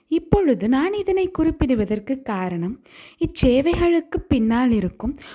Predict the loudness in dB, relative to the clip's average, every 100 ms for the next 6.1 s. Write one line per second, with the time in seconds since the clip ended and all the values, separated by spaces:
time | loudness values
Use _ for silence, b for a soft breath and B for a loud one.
0 | B 0 2 2 2 0 0 0 0 -2
1 | -2 -6 -8 -6 -6 -6 -2 2 4 4
2 | 2 -2 -6 -12 -16 -20 -20 -20 _ _
3 | _ _ _ _ _ B B B B 2
4 | 4 4 4 4 6 6 4 4 2 2
5 | 0 -4 -6 -10 b b -4 4 4 4
6 | 2